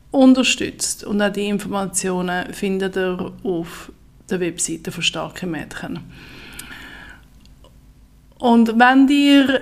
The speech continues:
die Episode gefallen hat, wenn dir andere Episoden gefallen hat, bitte, bitte, ähm, es freut mich sehr,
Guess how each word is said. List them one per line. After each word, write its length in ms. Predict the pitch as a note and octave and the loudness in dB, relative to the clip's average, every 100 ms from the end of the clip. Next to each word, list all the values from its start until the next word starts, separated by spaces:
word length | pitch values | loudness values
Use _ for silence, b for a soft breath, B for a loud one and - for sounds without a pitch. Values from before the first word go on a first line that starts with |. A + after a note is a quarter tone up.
| - | -4
die 160 | A#3 B3 | -4 -2
Episode 720 | A#3+ A#3+ A3 G#3+ G#3 G3+ F#3+ - | 0 0 0 0 2 0 0 -4
gefallen 460 | - B3+ B3+ A#3 | 0 4 4 4
hat, 400 | A#3 A#3 A3+ - | 4 2 0 -6
wenn 180 | G3+ G3 | -4 -4
dir 220 | G3+ F#3 | -4 -2
andere 360 | - A#3 A#3 A3+ | 2 2 2 0
Episoden 420 | A3+ G#3+ A3 G#3+ | -2 -4 -4 -6
gefallen 400 | - G3+ G3 F#3+ | -8 -6 -4 -4
hat, 440 | F#3+ F#3+ - - - | -6 -8 -14 -18 -10
bitte, 300 | A3 G#3+ A3 | -8 -6 -8
bitte, 640 | G#3+ G3 - G3 F#3+ F#3 - D4+ | -8 -10 -6 -2 -2 -4 -8 -10
ähm, 580 | G3+ F#3 F#3 F#3 F#3 F#3 | -6 -4 -4 -6 -6 -8
es 100 | F#3 | -10
freut 300 | - G#3 G3 | -4 -2 -2
mich 160 | G#3 G3 | -4 -6
sehr, 640 | - - - G#3 F#3+ F#3+ | -6 -6 -2 0 0 -2